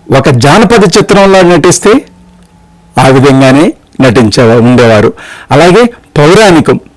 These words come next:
ఇంకా పౌరాణికంలో అయితే శ్రీరాముడు కానీ, శ్రీకృష్ణుడు కానీ, భీ-, అర్జునుడు కానీ, భీముడు కానీ, దుర్యోధనుడు కానీ ఎవరైతే ఆ క్యారెక్టర్లో ఒదిగిపోయేవారు అనమాట. ఇక సాంఘిక సినిమాలు అయితే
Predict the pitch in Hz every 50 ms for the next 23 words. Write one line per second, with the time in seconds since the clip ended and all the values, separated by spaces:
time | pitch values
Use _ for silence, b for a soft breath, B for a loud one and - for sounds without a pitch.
0 | _ _ _ - _ - 151 165 156 185 - - 170 180 208 233 247 240 214 208
1 | 160 208 190 180 175 160 156 143 196 196 160 143 139 156 160 B B B - -
2 | - 127 127 127 127 160 170 185 196 202 196 180 196 185 151 139 139 - - -
3 | 135 151 170 170 - 180 - - 208 196 196 196 196 185 175 175 160 139 123 117
4 | 113 B B B B - - 123 143 123 139 139 135 131 131 120 120 123 113 127
5 | 127 151 196 208 202 208 196 196 185 170 151 131 110 95 - 147 170 202 202 220
6 | 208 220 196 208 202 196 208 190 147 120 117 131 127 - - - 113 160 208 220
7 | 226 214 180 202 202 185 185 202 196 165 135 113 127 117 110 117 202 233 254 254
8 | 247 - 202 147 - - 131 123 120 - 143 120 117 110 - - 143 170 - B
9 | B B B B B B - 131 143 139 117 143 131 117 - 135 127 123 123 123
10 | 113 113 113 113 110 104 110 107 110 101 - 143 B B B B B B B -
11 | 233 - 233 - - - - 143 143 175 180 190 196 156 147 - 165 147 139 139
12 | 131 127 123 117 110 - 190 277 320